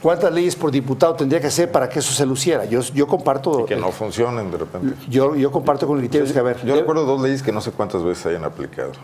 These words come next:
Speaker 2: La de voluntad anticipada,
Speaker 1: Sí.
Speaker 2: que creo por lo menos hasta la fecha no hay una, un uso continuo.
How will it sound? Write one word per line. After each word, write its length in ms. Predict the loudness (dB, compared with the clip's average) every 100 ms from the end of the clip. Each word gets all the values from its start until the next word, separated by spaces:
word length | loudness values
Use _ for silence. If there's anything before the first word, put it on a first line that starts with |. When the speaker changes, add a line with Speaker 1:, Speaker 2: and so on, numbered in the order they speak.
| -8
Speaker 2:
La 60 | -4
de 60 | -2
voluntad 380 | -2 -2 -2 -2
anticipada, 640 | -4 -8 -6 -6 -6 -8 -16 -20 -20 -10
Speaker 1:
Sí. 260 | -6 -6 -8
Speaker 2:
que 100 | -12
creo 180 | -4 -2
por 100 | -2
lo 60 | -4
menos 220 | -6 -8
hasta 160 | -10 -6
la 100 | -4
fecha 300 | -6 -8 -8
no 240 | -6 -4
hay 100 | -6
una, 320 | -6 -8 -12 -14 -16
un 120 | -12 -10
uso 220 | -12 -14
continuo. 380 | -14 -10 -10